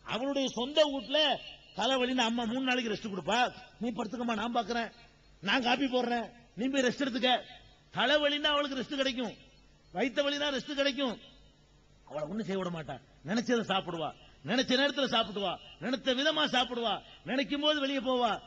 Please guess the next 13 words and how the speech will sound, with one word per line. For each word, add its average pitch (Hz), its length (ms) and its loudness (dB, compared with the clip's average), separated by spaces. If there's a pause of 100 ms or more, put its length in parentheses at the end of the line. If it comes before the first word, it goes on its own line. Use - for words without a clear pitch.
(220)
நினைச்ச 254 200 0 (100)
தோழிகளை 285 340 4
போய் 269 160 -2
பாப்பா. 262 280 2 (800)
இவ்வளவு 240 460 -4
சுதந்திரங்களும் 294 640 2 (500)
அவளுடைய 196 300 -2 (140)
சொந்த 254 200 -2 (100)
வீட்டுல 202 300 -4
இருந்துச்சே, 190 400 0 (880)
இங்க 214 220 -2 (100)
வந்து 220 260 -4 (680)
உயிர் 277 360 2